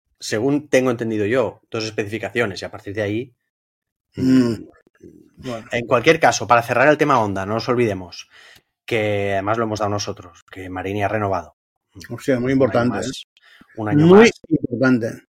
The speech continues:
Speaker 1: Más que nada porque, porque evidentemente todo el mundo sabe que el primer objetivo de Honda era intentar fichar a Jorge Martín,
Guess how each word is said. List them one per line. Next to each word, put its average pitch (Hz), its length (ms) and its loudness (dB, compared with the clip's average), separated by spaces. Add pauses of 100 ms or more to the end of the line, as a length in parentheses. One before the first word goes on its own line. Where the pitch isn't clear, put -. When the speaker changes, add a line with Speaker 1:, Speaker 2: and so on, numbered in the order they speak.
(240)
Speaker 1:
Más 98 260 -6
que 110 100 -6
nada 117 240 0
porque, 95 920 -4
porque 92 540 -8
evidentemente 92 640 -8
todo 95 140 -4
el 90 80 -6
mundo 92 200 -6
sabe 110 360 0
que 87 180 -16
el 87 480 -12
primer 98 280 -8
objetivo 98 420 -6
de 101 120 0
Honda 104 320 0
era 92 320 -8
intentar 95 440 -10
fichar 98 260 -10
a 90 40 -12
Jorge 101 220 -14
Martín, 160 480 -4